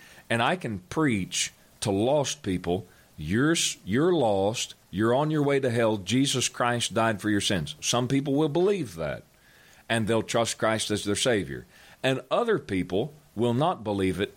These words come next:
and they usually get offended at that kind of preaching. And then I preach the same, I can preach the same message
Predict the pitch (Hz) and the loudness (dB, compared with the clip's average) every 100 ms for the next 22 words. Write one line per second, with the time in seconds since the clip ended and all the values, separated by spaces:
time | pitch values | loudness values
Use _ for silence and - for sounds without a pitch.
0 | - 117 127 131 131 98 110 101 107 98 | -2 0 2 2 0 0 -2 0 -2 -2
1 | 117 107 98 98 - 101 - 101 95 90 | 0 0 2 0 0 -2 -2 -2 -2 -2
2 | - 135 120 - 58 - _ _ _ - | -2 -2 -2 -6 -12 -16 _ _ _ -20
3 | - - - - 131 147 143 135 - 170 | -20 -20 -12 -4 0 2 2 0 0 -2
4 | 147 - 113 - 165 160 131 143 127 110 | 0 0 0 2 2 2 0 0 -2 -2
5 | 139 131 - 92 - 147 180 190 180 170 | -2 -2 -2 0 2 2 0 0 2 2
6 | - 92 82 - | 0 -2 -4 -8